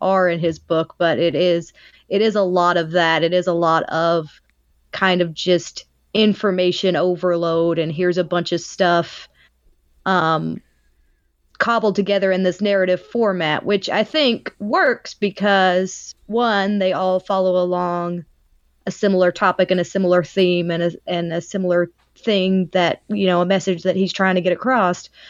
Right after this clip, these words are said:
but also because people are more engaged by a narrative flow than they are reading Wikipedia article after Wikipedia article. Uh, so it's a way for them to get that information without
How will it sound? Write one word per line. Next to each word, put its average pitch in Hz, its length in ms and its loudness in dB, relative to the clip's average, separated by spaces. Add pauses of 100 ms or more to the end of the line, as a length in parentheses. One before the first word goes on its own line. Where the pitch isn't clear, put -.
(200)
but 202 120 2
also 190 500 0
because 175 960 0
people 233 320 0
are 190 80 2
more 190 840 2
engaged 196 640 0
by 170 160 2
a 165 120 0
narrative 180 480 0
flow 165 440 0
than 170 180 -2
they 156 120 2
are 156 420 -2 (440)
reading 170 680 -2 (300)
Wikipedia 165 600 0
article 160 420 0
after 156 240 -2
Wikipedia 165 560 0
article. 151 600 -2 (680)
Uh, - 280 0
so 165 360 -2
it's 180 180 -2
a 175 60 2
way 180 220 0
for 180 160 0
them 175 220 -2
to 170 100 -2
get 180 260 -2
that 165 180 0
information 160 880 -2 (600)
without 156 600 0